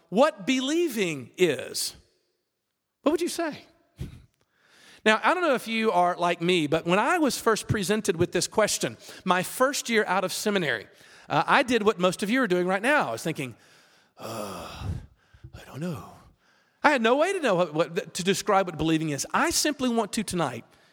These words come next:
in the next twenty minutes, to take a pitch at you at trying to grasp what we mean when we say, "I believe," and hopefully pitch at you why I think the idea of believing matters,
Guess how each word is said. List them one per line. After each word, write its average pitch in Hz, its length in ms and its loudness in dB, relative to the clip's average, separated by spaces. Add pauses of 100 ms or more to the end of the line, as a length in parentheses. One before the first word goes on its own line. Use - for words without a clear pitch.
in 180 100 2
the 180 60 4
next 202 300 0
twenty 240 220 -2
minutes, - 440 -6 (600)
to 214 100 4
take 269 300 4
a 330 60 0
pitch - 340 -4
at 175 80 -8
you 165 160 2
at 151 100 -2
trying 269 400 -2
to 285 60 2
grasp 180 540 0 (260)
what 254 280 4
we 262 140 2
mean 220 240 2
when 196 140 0
we 170 80 0
say, 165 360 -2
"I 175 220 2
believe," 139 920 -2 (760)
and 208 140 2
hopefully 254 540 0
pitch - 340 -2
at 170 100 -4
you 175 280 2 (180)
why 247 420 2
I 214 60 0
think 214 280 -4
the 190 140 2
idea 185 400 0
of 160 200 0
believing 160 560 0 (340)
matters, 120 1040 -6